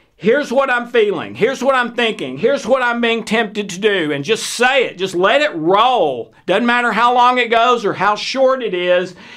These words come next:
And then, "Okay, thanks for listening. Please help me with that." Thirty seconds later, if it comes back,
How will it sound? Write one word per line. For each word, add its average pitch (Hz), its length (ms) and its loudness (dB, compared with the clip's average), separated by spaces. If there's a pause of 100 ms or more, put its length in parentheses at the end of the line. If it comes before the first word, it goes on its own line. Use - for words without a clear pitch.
And 196 160 0
then, 202 320 0 (260)
"Okay, 220 460 0
thanks 226 300 -2
for 214 160 0
listening. 220 500 0
Please 262 420 -2
help 247 300 0
me 208 160 0
with 160 220 0
that." 123 340 -2 (560)
Thirty 262 320 2
seconds 277 420 -2
later, 202 360 2
if 170 100 -8
it 190 80 -6
comes 202 340 -2
back, 208 440 -2